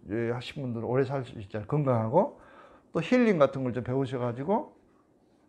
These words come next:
나부터 건강해지고. 주변 사람 아프면 다 도와줄 수 있잖아요, 또. 가족도 책임질 수 있고, 이웃, 봉사.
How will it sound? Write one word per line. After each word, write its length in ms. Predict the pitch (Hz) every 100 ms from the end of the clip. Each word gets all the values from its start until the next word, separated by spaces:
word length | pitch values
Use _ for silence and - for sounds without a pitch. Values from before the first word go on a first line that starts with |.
| _ _ _ -
나부터 420 | 131 147 175 180
건강해지고. 720 | 160 180 165 143 143 123 104 90 _ _ _ _ _ _ _ _ _ _ _ - _ _ -
주변 360 | 190 196 302 254
사람 220 | 240 208
아프면 380 | 190 220 226 220
다 260 | - 330
도와줄 360 | - 190 226 233
수 100 | 170
있잖아요, 440 | 165 185 151 117 -
또. 480 | 113 110 123 98 - _ _ _
가족도 440 | - 175 196 208 160
책임질 460 | - 190 160 143
수 120 | 127 120
있고, 480 | 113 120 107 90 _ _ _ _ _ _ _ - -
이웃, 600 | 170 190 196 143 - -
봉사. 560 | - 185 190 170 104